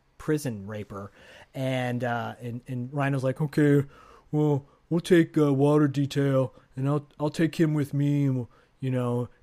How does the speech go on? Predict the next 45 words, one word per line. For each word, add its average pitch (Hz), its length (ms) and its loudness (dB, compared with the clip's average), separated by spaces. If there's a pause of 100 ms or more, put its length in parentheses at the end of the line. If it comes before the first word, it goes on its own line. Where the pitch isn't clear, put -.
uh, 135 400 0
we 147 140 0
got 147 280 2
this." 135 400 -2 (100)
And 131 120 -6
I'm 131 120 -4
just 135 180 -8
like, 131 140 -8
"Come 160 160 0
on, 165 100 0
come 147 220 -2
with 139 160 -4
me." 139 180 0
He's 123 180 -4
keeping 131 280 -10
his 104 100 -12
bitch 110 340 -12
tight, 110 320 -10 (120)
and 120 100 -12
it's 113 120 -14
just, - 240 -16
uh, 160 160 -12
it's - 120 -14
so 180 140 0
gross. 127 400 -4
'Cause 139 100 -12
I'm 139 80 -8
like, 143 260 -12
"Ugh," 208 320 0 (300)
that, - 640 -2
that - 240 0
culture 156 460 0
of 113 120 -4 (540)
prison 135 320 -2
life 120 320 -6 (120)
just - 280 -14
creeps 143 360 -4
me 131 100 -4
the 113 100 -10
hell 110 260 -8
out. 110 280 -10 (400)
Um, 117 440 -6 (1400)
and 139 180 -4
so 143 500 4
at, 143 300 -10